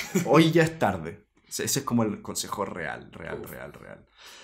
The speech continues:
Speaker 2: Eh, salgan inmediatamente a la calle, lleven a la práctica todo lo que hacen. Usen los ejercicios académicos pensando en el mundo real,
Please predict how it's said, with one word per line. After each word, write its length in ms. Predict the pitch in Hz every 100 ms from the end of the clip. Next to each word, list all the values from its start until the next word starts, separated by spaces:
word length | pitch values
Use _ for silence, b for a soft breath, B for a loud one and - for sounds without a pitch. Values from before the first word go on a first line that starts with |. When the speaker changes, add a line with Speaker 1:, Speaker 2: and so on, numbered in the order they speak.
| B B
Speaker 2:
Eh, 220 | 85 85
salgan 360 | 82 117 120 117
inmediatamente 640 | 110 104 107 104 101 98
a 40 | 95
la 100 | 90
calle, 260 | 87 87
lleven 320 | - 98 110 107
a 40 |
la 120 | 101
práctica 480 | 98 101 101 101 95
todo 220 | 95 98
lo 140 | 98 92
que 140 | 92
hacen. 380 | 87 - - - B B B
Usen 360 | 127 135 135 123
los 140 | 117
ejercicios 540 | 110 110 101 120 120 110
académicos 720 | 107 101 101 110 110 - 101
pensando 540 | - 95 95 113 127
en 80 | 127
el 60 | 120
mundo 280 | 120 120 117
real, 380 | 113 95 -